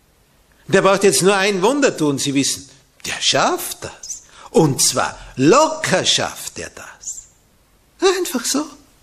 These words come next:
Jetzt wird's ihnen heiß.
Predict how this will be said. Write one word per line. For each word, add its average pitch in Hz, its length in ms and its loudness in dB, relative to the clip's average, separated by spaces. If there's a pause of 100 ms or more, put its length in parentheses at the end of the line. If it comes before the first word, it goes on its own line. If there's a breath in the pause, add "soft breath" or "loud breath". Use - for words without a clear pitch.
(1900)
Jetzt - 180 -4
wird's 139 160 0
ihnen 113 240 -2
heiß. - 440 -12